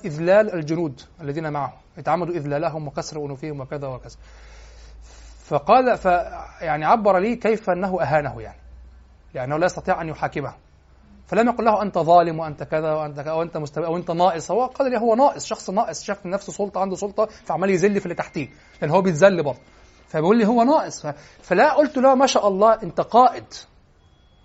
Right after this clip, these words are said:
فقال لي: "ما يقدرش يقول لي فيها حاجة".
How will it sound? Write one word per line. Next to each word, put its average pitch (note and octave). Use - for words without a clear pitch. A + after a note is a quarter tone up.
فقال D#3+
لي: F3+
"ما D#3+
يقدرش F#3+
يقول G3
لي G3+
فيها G#3
حاجة". G3